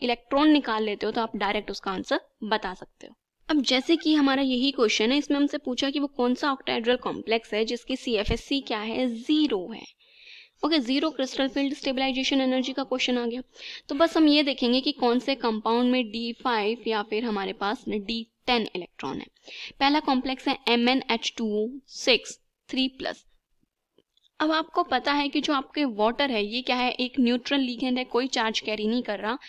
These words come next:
तो इस वजह से आपका मैंगनीज प्लस थ्री ऑक्सीडेशन स्टेट में प्रेजेंट है। That means इसके पास थ्री डी थ्री इलेक्ट्रॉन्स हैं। अब इसके पास पांच इलेक्ट्रॉन्स तो आपके बिल्कुल भी नहीं है, तीन इलेक्ट्रॉन्स हैं, तो इसकी सीएफ़एससी बिल्कुल भी आपकी ज़ीरो नहीं होगी।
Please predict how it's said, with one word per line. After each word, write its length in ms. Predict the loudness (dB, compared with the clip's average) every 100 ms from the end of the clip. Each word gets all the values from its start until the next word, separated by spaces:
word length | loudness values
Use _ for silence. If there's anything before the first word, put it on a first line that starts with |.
| -16 -16 -18 _
तो 80 | -12 -4
इस 180 | -2 0
वजह 220 | 0 0
से 120 | 0
आपका 260 | -2 0 0
मैंगनीज 520 | 0 2 2 2 0 _
प्लस 220 | 0 0 0
थ्री 160 | 2
ऑक्सीडेशन 600 | 2 2 0 0 0 0
स्टेट 300 | -2 -2 0
में 80 | -2
प्रेजेंट 460 | -2 -2 0 0 0
है। 80 | -2
That 280 | -2 -2
means 200 | 0 0
इसके 180 | -2 -8
पास 260 | -4 -4 -4
थ्री 200 | -6 -4 -4
डी 140 | -6 -2
थ्री 140 | -2
इलेक्ट्रॉन्स 640 | 0 -6 -8 -6 -6 -8
हैं। 80 | -14 -16 -20 -20 _ -20 -18 -16 -2
अब 120 | 0
इसके 180 | 2 2
पास 320 | 4 2 2 -2
पांच 300 | 2 4 4
इलेक्ट्रॉन्स 460 | 0 0 0 0 2
तो 80 |
आपके 280 | 0 0 -2
बिल्कुल 300 | -2 0 2
भी 100 | 6
नहीं 220 | 6 6
है, 80 | 4 -2 _ _ 8
तीन 180 | 8
इलेक्ट्रॉन्स 500 | 8 6 4 2 2
हैं, 80 | 2
तो 60 | 0
इसकी 400 | -2 -4 2 2
सीएफ़एससी 500 | 4 0 0 -2 -2
बिल्कुल 300 | -2 -2 -2
भी 120 | 0
आपकी 340 | -2 -4 -4 -2
ज़ीरो 340 | 0 0 2
नहीं 440 | 2 4 4 2 0
होगी। 300 | -6 -12